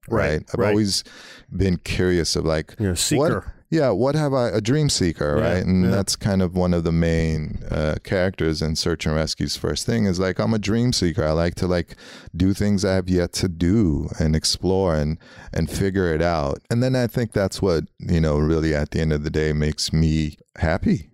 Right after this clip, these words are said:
Speaker 1: Right.
Speaker 2: You know, is working and having clients or projects or sharing my time with people that appreciate that I could bring value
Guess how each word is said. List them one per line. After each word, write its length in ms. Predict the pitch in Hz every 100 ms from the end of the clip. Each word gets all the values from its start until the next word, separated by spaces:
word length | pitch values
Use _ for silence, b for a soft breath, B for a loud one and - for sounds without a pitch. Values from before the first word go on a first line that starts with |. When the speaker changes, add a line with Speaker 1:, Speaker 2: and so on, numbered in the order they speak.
| -
Speaker 1:
Right. 240 | 113 92 -
Speaker 2:
You 180 | 80 78
know, 160 | 76
is 120 | 80 90
working 760 | 101 98 104 95 92 87 85 -
and 600 | 85 82 80 80 80 -
having 320 | 90 85 82
clients 640 | - 95 92 87 82 -
or 400 | 85 78 78 - B B B -
projects 600 | 90 90 82 85 82 -
or 380 | 80 80 78 - - - - - - _
sharing 400 | - 110 110 107
my 160 | 95 87
time 320 | 95 87 95
with 180 | 87 -
people 300 | 90 - 85
that 180 | 80 78
appreciate 1120 | - - 98 92 - 92 87 85 82 80 -
that 140 | 80
I 100 | 82
could 180 | - 80
bring 240 | 80 76
value 760 | 73 76 76 78 76 73 73